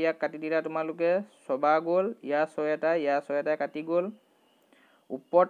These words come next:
থাকিলে তোমালোকৰ কিমান? টুৱেণ্টি টু ইনটু ছিক্স, আৰু তলত থাকিলে তোমালোকৰ সাত। টুৱেণ্টি টু ইনটু ছিক্স যদি তোমালোকে মাল্টিপ্লাই কৰা, পাবা ওৱান থাৰ্টি টু বাই ছেভেন।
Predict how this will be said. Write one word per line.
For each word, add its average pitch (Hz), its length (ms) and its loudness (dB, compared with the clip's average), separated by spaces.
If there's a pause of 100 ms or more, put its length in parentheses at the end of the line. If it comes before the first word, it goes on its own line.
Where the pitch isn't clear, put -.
থাকিলে 175 360 0
তোমালোকৰ 175 460 0
কিমান? 180 220 -2 (220)
টুৱেণ্টি 156 420 -6 (180)
টু 156 80 -6 (100)
ইনটু 170 200 -8 (120)
ছিক্স, - 280 -6 (680)
আৰু 143 160 -2
তলত 147 300 0
থাকিলে 156 340 -4
তোমালোকৰ 156 440 -4
সাত। 135 200 2 (260)
টুৱেণ্টি 151 320 -4 (140)
টু 160 80 -6 (100)
ইনটু 170 180 -8 (140)
ছিক্স 175 280 -8
যদি 170 160 -6
তোমালোকে 170 340 -2
মাল্টিপ্লাই 156 500 -4
কৰা, 165 140 2 (100)
পাবা 151 220 2 (920)
ওৱান 147 280 -2
থাৰ্টি 160 260 2 (140)
টু 151 80 -6 (120)
বাই 165 160 6 (840)
ছেভেন। 151 420 -4